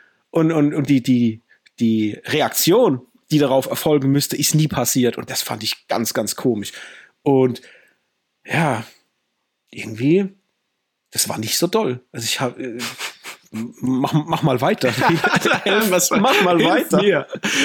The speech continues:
Speaker 1: Ich muss was trinken,
Speaker 2: Ja,
Speaker 1: ja.
Speaker 2: ja, dann mach das mal. Nee, ich denke auch, dass dieses, dieses Hauptthema, warum du jetzt weder positiv noch, noch, noch negativ irgendwie überrascht oder überzeugt bist,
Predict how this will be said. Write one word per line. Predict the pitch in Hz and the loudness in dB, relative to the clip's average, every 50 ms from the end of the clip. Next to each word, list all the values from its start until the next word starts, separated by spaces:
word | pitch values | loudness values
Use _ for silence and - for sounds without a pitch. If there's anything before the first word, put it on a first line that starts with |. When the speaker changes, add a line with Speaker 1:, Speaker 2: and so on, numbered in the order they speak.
| 302 269 - 156 180 - - - | 2 2 0 -2 -4 -6 -6 -2
Speaker 1:
Ich | - - | 2 4
muss | 190 226 - - | 4 4 4 2
was | 156 147 - | 0 0 0
trinken, | - 165 180 196 - - | 2 2 2 2 2 2
Speaker 2:
Ja, | 123 135 | 2 2
Speaker 1:
ja. | 143 143 | 2 2
Speaker 2:
ja, | 143 143 | 2 2
dann | 147 135 | 2 2
mach | 143 135 | 0 0
das | - 131 123 - | 0 0 0 2
mal. | 117 113 110 107 | 2 2 4 4
Nee, | 110 117 131 143 131 - 110 | 4 4 4 2 2 2 2
ich | 131 127 - - - - | 0 0 0 -4 -6 -8
denke | - 117 - 147 156 214 208 151 | -10 -6 -4 -2 0 2 2 2
auch, | 135 135 | 2 2
dass | 135 139 131 - - | 0 -2 -2 -2 -2
dieses, | - 127 - 113 107 - | -4 -4 -2 -4 -4 -2
dieses | - 113 107 98 - | -2 -2 -2 -2 -2
Hauptthema, | - - - - - - 120 107 110 110 104 | -2 -2 -2 -2 -2 0 2 2 2 2 2
warum | 107 101 117 120 117 | 0 2 2 2 4
du | 117 113 113 113 | 4 4 4 4
jetzt | 107 - - | 4 2 0
weder | 113 120 120 113 | 0 0 0 0
positiv | - - 151 147 127 110 - 123 - | 0 0 0 0 0 0 -2 0 0
noch, | - 110 107 107 - - - | 2 0 0 0 -4 -10 -12
noch, | - - 107 104 - - | -6 -4 -2 -2 -2 -4
noch | - 95 107 101 - | -2 -2 -2 -2 0
negativ | - 120 165 214 - - - 113 104 - - | 0 0 2 2 0 2 0 0 -2 -2 -2
irgendwie | - 110 110 107 110 | -2 0 2 2 2
überrascht | 85 104 92 82 104 120 120 - - | 2 0 0 0 0 0 0 0 0
oder | 113 113 113 | 2 2 2
überzeugt | 101 110 104 - - 139 143 139 - - | 2 2 0 0 0 0 0 0 -2 -4
bist, | - 123 - - - | -4 -4 -4 -6 -10